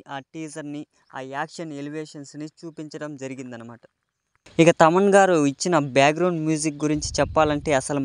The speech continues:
మాటలు రావన్నమాట. ఆ విధంగా అంత రేంజ్లో ఉందన్నమాట. చూసే ప్రతి ఒక్కరికి గూస్ బంప్స్ అయితే ఖచ్చితంగా వస్తాయి.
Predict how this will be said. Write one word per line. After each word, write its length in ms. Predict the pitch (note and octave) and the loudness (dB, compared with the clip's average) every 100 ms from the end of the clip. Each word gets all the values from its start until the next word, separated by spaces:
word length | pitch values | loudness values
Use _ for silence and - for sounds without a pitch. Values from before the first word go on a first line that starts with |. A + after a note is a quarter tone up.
| C3 | -2
మాటలు 400 | B2+ D3 D3+ C#3 | 0 2 2 2
రావన్నమాట. 520 | B2 A#2+ A#2+ A#2 A2+ - _ _ - - | 2 0 -4 -6 -8 -14 _ _ -14 2
ఆ 140 | C#3+ | 4
విధంగా 500 | D#3 D#3+ E3 F3 F3 D#3 | 4 2 2 2 4 4
అంత 260 | C#3+ D3 D#3 | 2 0 -2
రేంజ్లో 480 | C#3 D#3+ F3 E3 D#3 | 0 0 0 0 0
ఉందన్నమాట. 500 | C3+ C3+ B2+ B2 A#2+ B2 | 0 -2 -6 -6 -8 -10
చూసే 320 | - F3 F3 F#3+ | -8 -6 -2 -4
ప్రతి 300 | - D3+ D#3+ | -4 -6 -2
ఒక్కరికి 580 | D3 - F3 E3 - D3 B2+ | -2 -4 -4 -4 -2 -4 -4
గూస్ 260 | C3+ D#3+ - | -4 -6 -2
బంప్స్ 300 | D#3+ D#3+ - | -2 -2 -4
అయితే 260 | D3 D3+ E3 C3+ C3+ - - _ | -4 -2 -2 -2 -6 -12 -20 _
ఖచ్చితంగా 500 | E3 - E3+ F3+ E3+ | -6 -6 -4 -2 0
వస్తాయి. 420 | D3 C3 - D#3+ | -2 -4 -4 -8